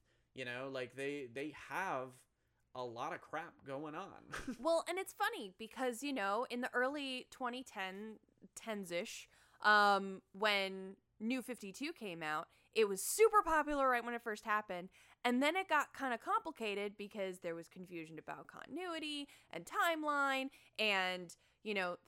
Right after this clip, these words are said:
Speaker 2: things were being canceled because people didn't like what new ca-, how characters were being depicted and things like that. And so, you know, at the time it was like, "Oh no, is this gonna be,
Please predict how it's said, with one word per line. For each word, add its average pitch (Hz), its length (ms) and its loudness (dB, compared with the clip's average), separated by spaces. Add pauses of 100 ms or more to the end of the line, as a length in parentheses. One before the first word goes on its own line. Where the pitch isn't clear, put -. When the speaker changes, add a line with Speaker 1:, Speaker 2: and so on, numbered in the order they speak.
Speaker 2:
things 285 200 -2
were 277 80 -2
being 220 180 -2
canceled 330 400 -2
because 220 180 -12
people 240 280 -2
didn't 226 200 -2
like 202 180 0
what 165 140 -2
new 180 140 -10
ca-, 254 240 -10
how 196 340 0 (140)
characters 294 440 0
were 247 80 -4
being 220 220 -4
depicted 330 420 -6
and 269 120 -6
things 214 160 -8
like - 140 -10
that. 294 220 4 (400)
And 247 140 2
so, 240 400 4 (440)
you 247 140 0
know, 208 200 2
at 277 140 8
the 240 100 -2
time 285 280 0
it 247 60 0
was 214 100 -2
like, 196 140 -2
"Oh 226 240 8
no, 285 260 12
is 240 100 6
this 226 160 -4
gonna 247 180 2
be, 247 260 2